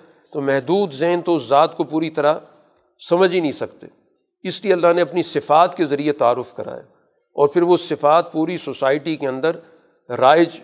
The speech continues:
رہی ہیں اور رائج ہوتی ہیں، کائنات میں بھی چل رہی ہیں۔ یہ سارا صفات کا ہی نظام چل رہا ہے جس کو قرآن بار بار متعارف کراتا ہے،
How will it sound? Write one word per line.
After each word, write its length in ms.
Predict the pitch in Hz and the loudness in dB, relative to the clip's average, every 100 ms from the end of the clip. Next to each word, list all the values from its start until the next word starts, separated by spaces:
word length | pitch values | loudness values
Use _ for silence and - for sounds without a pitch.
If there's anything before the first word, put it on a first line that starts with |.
| 143 | -8
رہی 360 | 120 135 170 | -2 -2 -2
ہیں 220 | 156 120 104 - _ - | -4 -4 -8 -12 _ -8
اور 180 | 127 | -4
رائج 400 | 117 127 156 151 110 | 2 4 4 0 -6
ہوتی 280 | 131 143 170 | -4 -2 -2
ہیں، 220 | 139 113 - _ _ _ - | -4 -6 -12 _ _ _ -4
کائنات 520 | 139 143 143 156 160 | 2 4 4 2 2
میں 80 | 175 | -2
بھی 140 | 175 175 | -4 -2
چل 200 | 165 151 | 0 0
رہی 180 | 135 120 | -2 -6
ہیں۔ 200 | 107 - _ _ _ 143 | -10 -18 _ _ _ -12
یہ 60 | |
سارا 400 | 123 151 165 190 | -4 4 4 4
صفات 500 | 170 147 156 160 180 | 0 0 4 4 4
کا 60 | 196 | 2
ہی 60 | |
نظام 380 | 165 135 139 139 | 2 2 2 2
چل 180 | 131 120 | -2 -4
رہا 120 | 110 | -4
ہے 60 | 120 | -8
جس 180 | 123 - | -10 -12
کو 100 | 143 | -10
قرآن 340 | 131 127 135 - _ _ _ | -6 -4 -4 -8 _ _ _
بار 220 | 123 131 | 0 2
بار 200 | 131 147 | 4 2
متعارف 500 | 143 135 131 143 170 | 0 0 2 2 0
کراتا 460 | - 131 127 151 139 | -2 -2 0 -2 -4
ہے، 120 | 135 | -4